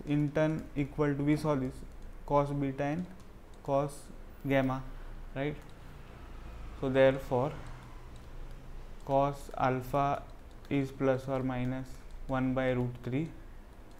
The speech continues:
then cos beta is equal to plus or minus one by root three, and also cos gamma is equal to plus or minus one by root three.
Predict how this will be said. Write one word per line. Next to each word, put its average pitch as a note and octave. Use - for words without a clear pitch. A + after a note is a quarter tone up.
then C3
cos C#3
beta C3
is C3+
equal C3+
to C3+
plus C3+
or C3+
minus C3
one C3
by C3
root B2
three, D3
and C3
also C3
cos C3+
gamma C3
is C3+
equal C3+
to E3+
plus C#3
or C#3+
minus C#3
one C#3+
by D3
root D3
three. C3